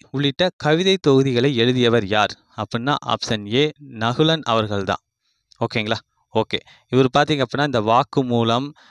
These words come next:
சுரு-, சுருதி, அது மட்டும் இல்லாம மூன்று ஐந்து அந்த நூலை எழுதியிருப்பாரு. அதற்கடுத்து பார்த்தீங்க அப்படின்னா கண்ணாடியாகும் கண்கள் அப்படிங்கிற அந்த ஒரு நூலை வந்து எழுதியிருப்பாரு.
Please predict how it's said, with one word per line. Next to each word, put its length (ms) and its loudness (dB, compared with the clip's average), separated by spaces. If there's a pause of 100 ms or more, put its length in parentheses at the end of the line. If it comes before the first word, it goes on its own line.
(140)
சுரு-, 440 0
சுருதி, 520 0
அது 280 -4
மட்டும் 280 -6
இல்லாம 340 -2
மூன்று 720 2
ஐந்து 420 0 (340)
அந்த 280 -2
நூலை 260 2
எழுதியிருப்பாரு. 540 0 (380)
அதற்கடுத்து 560 0
பார்த்தீங்க 320 -2
அப்படின்னா 280 -4 (640)
கண்ணாடியாகும் 1300 2
கண்கள் 800 0
அப்படிங்கிற 320 -2
அந்த 260 0
ஒரு 160 2
நூலை 260 0
வந்து 180 -2
எழுதியிருப்பாரு. 600 -2